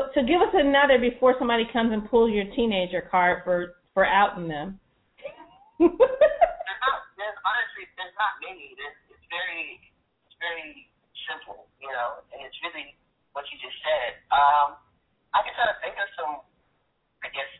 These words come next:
Speaker 2: more teenage terms, but
Speaker 1: Oh, what about, um, you're not in the life? That was
Speaker 2: Oh,
Speaker 1: one.
Speaker 2: yeah, I'm sorry. <laughs>
Speaker 1: He's laughing at me, right?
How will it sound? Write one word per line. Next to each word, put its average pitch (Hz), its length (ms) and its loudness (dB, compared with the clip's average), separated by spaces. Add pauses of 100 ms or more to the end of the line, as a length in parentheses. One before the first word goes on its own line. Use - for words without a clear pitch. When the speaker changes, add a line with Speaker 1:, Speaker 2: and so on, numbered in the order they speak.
(100)
Speaker 2:
more 143 240 -4 (160)
teenage 127 400 -10 (240)
terms, 127 400 -4 (420)
but - 300 -2 (320)
Speaker 1:
Oh, 302 480 8
what 359 160 8
about, 320 560 6
um, 240 1120 6
you're 285 240 6
not 311 160 6
in 302 100 4
the 262 140 6
life? 269 400 6 (2250)
That 240 160 4
was 277 80 2
Speaker 2:
Oh, 262 160 0
Speaker 1:
one. 262 80 -4
Speaker 2:
yeah, 349 320 -6
I'm - 240 -16
sorry. 370 160 2
<laughs> - 2250 -6
Speaker 1:
He's 381 160 4
laughing 330 400 4
at 247 180 0
me, 214 140 -6
right? 196 320 -2